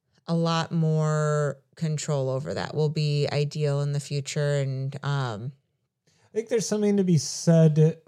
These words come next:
Speaker 2: for, we've always looked at having a, oh, what's the word I'm gonna be looking for here? Um, diversified farm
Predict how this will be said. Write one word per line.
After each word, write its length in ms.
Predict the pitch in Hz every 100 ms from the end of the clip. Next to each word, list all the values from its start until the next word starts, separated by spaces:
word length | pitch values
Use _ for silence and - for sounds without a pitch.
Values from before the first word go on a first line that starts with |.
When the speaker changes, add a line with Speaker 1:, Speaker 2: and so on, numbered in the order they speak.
| - _ -
Speaker 2:
for, 680 | 160 151 143 143 143 147 -
we've 220 | 156 156
always 320 | 185 220 175
looked 300 | 165 165 - -
at 160 | 151 135
having 600 | 123 151 147 151 147 139 _ _ _ _ _ _ _ _ _ _ _ _ _ _ -
a, 480 | 156 143 131 127 107 - - _ _ _ _ _
oh, 200 | 151 147
what's 180 | 131 120
the 80 | -
word 140 | 120
I'm 180 | 113 107
gonna 140 | 110 107
be 100 | 104
looking 320 | 107 - 104
for 160 | - 120
here? 280 | 98 110 107 -
Um, 560 | 123 117 110 107 98 - _ _ _ _ _ _ _ _ _ _ _ _ _ _ _ _ _ _ _ _ _ _ _ - 165
diversified 880 | 127 139 156 147 180 165 165 170 165 -
farm 480 | - 139 190 254